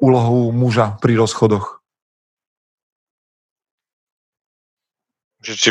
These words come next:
Speaker 2: by to mal nejako i-, inici-, nie že iniciovať, ale že mal by on spraviť ten krok, keď to tak cíti?
Speaker 1: No, že je, je taký koncept, a neviem, že čo vy na to, Michael, že,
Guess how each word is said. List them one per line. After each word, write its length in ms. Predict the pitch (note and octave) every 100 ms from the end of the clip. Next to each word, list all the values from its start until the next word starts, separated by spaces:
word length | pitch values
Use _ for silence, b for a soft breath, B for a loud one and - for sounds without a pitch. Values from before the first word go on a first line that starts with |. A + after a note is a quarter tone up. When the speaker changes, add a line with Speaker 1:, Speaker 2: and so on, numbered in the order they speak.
| A2
Speaker 2:
by 40 |
to 80 | A2+
mal 240 | A2+ A2+ A2+
nejako 560 | A2+ A2+ - A#2 A2 A2+ A2+ -
i-, 320 | G#2+ - - - -
inici-, 480 | A2+ A#2+ B2 - A2+
nie 400 | A#2+ A#2+ A2+ B2+
že 160 | G2 F#2
iniciovať, 560 | G2 - G2+ G2+ G2+
ale 240 | G2 G2 F#2+ - _ _ _ _ _ _ _ _ - _ - _ _ _ _ _ _ _ _ _ _ _ _ _ _ _
že 160 | B2+
mal 240 | A#2+ B2 C3
by 160 | C3+
on 160 | B2+ B2
spraviť 460 | C3+ - C3 B2+ B2+
ten 140 | B2
krok, 320 | A2+ B2+ D#3 -
keď 240 | - -
to 80 | -
tak 240 | B2+ A#2
cíti? 320 | - A2+ F3 C3 - _ _ _ B B B -
Speaker 1:
No, 240 | A2 B2 A#3+
že 240 | A#3 G3 - - E2+
je, 320 | F2 C#3 A3
je 120 | F3 A3+
taký 240 | B3+ -
koncept, 640 | F3 C3+ C3 G3+ G#3+ - - _
a 160 | B2
neviem, 240 | C#3+ D3 A#2+
že 80 |
čo 240 | A#2+ C3+ C#3
vy 80 | C3
na 160 | A2+
to, 320 | A#2 D#3 D#3
Michael, 320 | C3 C3+ C#3 D3+
že, 200 | A#2